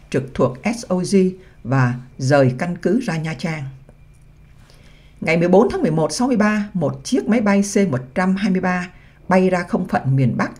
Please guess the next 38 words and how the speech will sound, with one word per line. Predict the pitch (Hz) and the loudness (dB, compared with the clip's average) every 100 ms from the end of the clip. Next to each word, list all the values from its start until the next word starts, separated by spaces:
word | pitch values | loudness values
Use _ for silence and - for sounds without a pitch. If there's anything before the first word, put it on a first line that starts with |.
| - - - | -20 -20 -18
thả | - 151 123 - | -8 -4 -2 0
toán | 196 247 | 0 2
biệt | 143 135 | -2 -2
kích | - 370 - | -4 -6 -6
tăng | - 196 | 0 0
cường | 190 160 123 | 2 0 0
cho | 117 | -2
toán | 180 208 220 | -2 0 2
Beo, | 180 175 170 - - - - - | 0 -2 -10 -20 -20 -20 -14 0
đang | 208 220 190 | 2 4 4
nằm | 143 131 | 4 2
vùng | 143 135 117 - | 2 2 0 -2
tại | 170 - | -4 -2
địa | 156 143 | -2 -2
bàn | 143 135 120 | 0 0 -2
tỉnh | - - | -2 -2
Yên | - 185 | 0 0
Bái | 185 180 302 | -2 -4 -6
thành | - 127 | -2 -2
công. | - 151 151 - - - - - - | 0 -4 -6 -16 -20 -20 -20 -20 -2
Trong | 233 220 | 2 4
lúc | 240 196 | 4 4
đó, | 226 - | 2 2
phi | 247 | 2
hành | 214 151 | 2 0
đoàn | 139 135 135 | -2 -2 -2
Cò | 135 127 131 | 0 -2 0
Trắng | 180 311 - - | -2 -2 -6 -4
của | 123 180 | 0 2
Nam | 208 214 202 | 2 4 2
Việt | 131 131 | 2 0
Nam | 185 190 190 - - - - | 0 0 -4 -10 -20 -8 0
chuẩn | 139 135 | 2 4
bị | 208 139 | 2 2
phi | - 214 | 0 2
vụ | 196 135 | 2 2
đặc | 127 131 | 0 -4
biệt, | 143 135 | 0 0